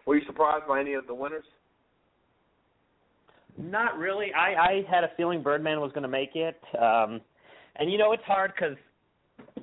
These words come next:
Speaker 2: these movies, all these movies are good. It's hard to pick a Best Picture, and a lot of, uh,
Speaker 1: Right,
Speaker 2: there's a lot
Speaker 1: yeah.
Speaker 2: of different
Speaker 1: Yeah.
Speaker 2: theories out there that you should really only pick, pick, Be-, well, pick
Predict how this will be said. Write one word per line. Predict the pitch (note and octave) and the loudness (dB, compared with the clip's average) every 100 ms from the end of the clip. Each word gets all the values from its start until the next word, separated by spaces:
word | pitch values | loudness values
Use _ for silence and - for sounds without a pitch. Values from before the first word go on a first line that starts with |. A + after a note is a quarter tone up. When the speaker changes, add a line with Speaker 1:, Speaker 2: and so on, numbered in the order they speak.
| - _ _ _ | -20 _ _ _
Speaker 2:
these | F3 A3 | -6 -2
movies, | A#3 A#3+ F#3 | 0 2 4
all | A#3 | 4
these | A3+ | 2
movies | E3+ F3+ C#3+ | 0 -2 0
are | B2 | -2
good. | A#2+ C#3+ D#3 | 0 0 2
It's | C3 C#3 | -2 -2
hard | F3 F#3 | 0 0
to | D3+ - - | -2 -10 -2
pick | D3+ D3 | -2 0
a | |
Best | G2+ A#2 A#2 - | -2 -2 -4 -4
Picture, | A#2 - - B2 A#2 | -4 -4 -2 0 0
and | A2 | -2
a | |
lot | G#2+ A2+ A#2+ | 0 2 2
of, | A2 A2 | 0 -2
uh, | A2 G#2 G#2+ | -2 -2 0
Speaker 1:
Right, | A2+ A2 | 2 2
Speaker 2:
there's | G2 | 2
a | |
lot | A#2+ | 2
Speaker 1:
yeah. | A#2 | 2
Speaker 2:
of | G#2 | -2
different | A2 A2+ G#2 - - | -4 -10 -14 -20 -20
Speaker 1:
Yeah. | G2+ F#2+ - _ | -18 -18 -20 _
Speaker 2:
theories | - D3 C#3 C3 | 2 4 4 2
out | B2+ B2+ | 2 0
there | B2+ | 0
that | A#2 | 0
you | A2+ A#2+ | -2 -6
should | - C3 | -6 0
really | C3+ C3 | 2 2
only | A#2+ A#2 | -2 -4
pick, | - A#2 _ - | -6 -6 _ -8
pick, | B2+ - | -8 -4
Be-, | A#2+ A2+ _ - | -4 -4 _ -8
well, | C3 A2 - | -2 -2 -2
pick | - E3 | -4 -4